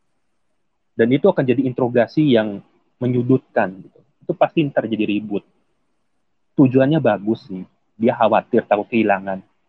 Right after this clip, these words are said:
Yes, gitu. Tapi caranya nggak seperti itu. Ya, itu ujung-ujungnya pasti jadi exhausted. Jadi dua-duanya sama-sama capek.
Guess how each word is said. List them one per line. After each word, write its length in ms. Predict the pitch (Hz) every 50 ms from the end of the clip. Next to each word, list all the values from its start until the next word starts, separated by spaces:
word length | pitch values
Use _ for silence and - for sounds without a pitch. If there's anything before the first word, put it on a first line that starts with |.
| _ _ -
Yes, 400 | 113 110 101 101 95 - - _ _ _
gitu. 160 | - - - _ _ _ _ _ _ _ _ _ _ _
Tapi 240 | - - 104 - 143 -
caranya 360 | - 123 120 117 117 131 139
nggak 200 | 120 101 - - -
seperti 320 | _ _ _ - 101 90 -
itu. 160 | _ - 95 90 _ _ _ _ _ _ _ _ _ _ _ _ _ _ _ _ _ _ _ _ _ _ _ _ _ _ _
Ya, 480 | - 120 113 110 107 110 107 98 - _ _ _ _ _ _ _ _ -
itu 280 | 131 - - 185 175
ujung-ujungnya 520 | 135 127 131 131 135 127 127 135 156 170 -
pasti 280 | - 123 - - 165
jadi 200 | 123 113 113 120 -
exhausted. 520 | - - - - 117 - - - 131 113 - _ _ _ _ _ _ _ _ _ _ _ _ _ _ _
Jadi 240 | - 98 101 101 95 - -
dua-duanya 440 | 120 113 104 110 107 107 120 117 107
sama-sama 280 | - 107 101 - -
capek. 360 | - 107 98 - - 98 -